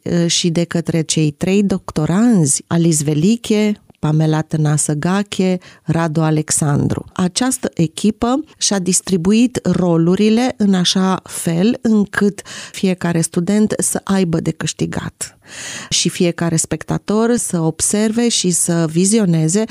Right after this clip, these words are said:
un spectacol, um, colorat, un spectacol în care se balează de la partea senzorială la partea teatrală,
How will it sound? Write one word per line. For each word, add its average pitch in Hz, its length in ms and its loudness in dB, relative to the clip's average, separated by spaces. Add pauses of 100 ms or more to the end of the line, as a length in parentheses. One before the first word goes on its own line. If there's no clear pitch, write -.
(240)
un 175 120 2
spectacol, 175 880 0
um, 160 1000 -2 (100)
colorat, 175 640 0
un 165 140 2
spectacol 165 840 -2 (300)
în 175 180 2
care 180 440 0
se 170 180 0
balează 180 680 0
de 165 180 -2
la 160 460 0
partea 160 400 -2
senzorială 165 800 2
la 165 160 -2
partea 160 360 -4
teatrală, 170 720 0